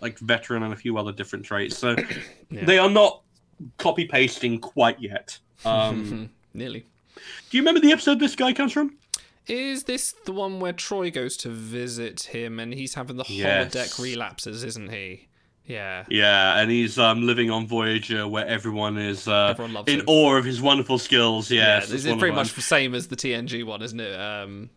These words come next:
Speaker 2: Hollow Pursuits.
Speaker 1: Little
Speaker 2: It's
Speaker 1: bit,
Speaker 2: al-,
Speaker 1: yeah.
Speaker 2: almost the same, but not quite.
Speaker 1: A little bit, but I do appreciate that, like, it,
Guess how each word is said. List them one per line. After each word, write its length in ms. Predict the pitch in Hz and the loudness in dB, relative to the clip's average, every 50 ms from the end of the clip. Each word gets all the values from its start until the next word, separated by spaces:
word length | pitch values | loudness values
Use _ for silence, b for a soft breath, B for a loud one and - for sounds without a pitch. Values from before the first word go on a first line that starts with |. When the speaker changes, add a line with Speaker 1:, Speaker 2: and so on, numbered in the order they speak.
| - | -16
Speaker 2:
Hollow 240 | - - 120 113 113 | -12 -10 -8 -8 -8
Pursuits. 320 | - - - - 123 101 135 | -10 -10 -10 -10 -8 -6 -4
Speaker 1:
Little 140 | 127 113 104 | -2 -2 -2
Speaker 2:
It's 80 | 98 | 0
Speaker 1:
bit, 200 | 98 98 98 - | 0 0 0 2
Speaker 2:
al-, 60 | 190 98 | 4 4
Speaker 1:
yeah. 120 | 98 95 | 4 4
Speaker 2:
almost 260 | 98 156 135 127 - | 2 0 -2 -4 -4
the 80 | 131 120 | -6 -4
same, 400 | 147 127 117 104 95 92 104 113 | -2 -2 -2 -4 -6 -10 -10 -10
but 260 | 120 110 90 98 120 | -10 -10 -10 -10 -10
not 140 | 131 117 - | -12 -12 -12
quite. 340 | - - 107 98 90 90 - B B B B B B B B B B B B B B B B _ _ _ _ - - | -12 -12 -12 -10 -12 -14 -16 B B B B B B B B B B B B B B B B _ _ _ _ -4 4
Speaker 1:
A 100 | 262 294 | 6 8
little 220 | 349 381 403 381 | 10 10 8 8
bit, 260 | 403 381 - - 240 - | 8 6 4 4 0 -4
but 420 | 262 - - - - - - - - | -6 -6 -6 -6 -8 -8 -8 -2 2
I 140 | 220 254 226 | 4 4 6
do 220 | 196 262 285 320 | 6 6 6 6
appreciate 580 | 339 - - 277 240 226 - - 247 240 202 214 | 6 4 2 0 0 2 2 0 -2 0 0 0
that, 200 | 208 196 - 160 | -2 -2 0 2
like, 200 | 170 160 180 - | 4 4 4 4
it, 180 | 202 190 180 | 4 2 2